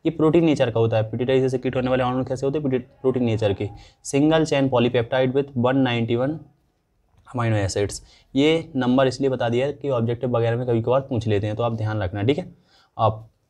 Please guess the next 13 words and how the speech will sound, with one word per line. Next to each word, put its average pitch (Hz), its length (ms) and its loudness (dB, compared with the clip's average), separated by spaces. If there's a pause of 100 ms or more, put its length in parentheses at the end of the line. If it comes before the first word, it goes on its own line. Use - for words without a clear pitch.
(140)
action 135 240 2
of 165 100 0
growth 123 480 0
hormone, 101 360 -2
तो 98 100 -14
एक्शन 139 280 -2
क्या 156 120 0
करता 156 200 -2
है? 147 80 0
जनरल 156 260 2
ग्रोथ 156 280 2
ही 180 60 0
करवाएगा, 139 460 2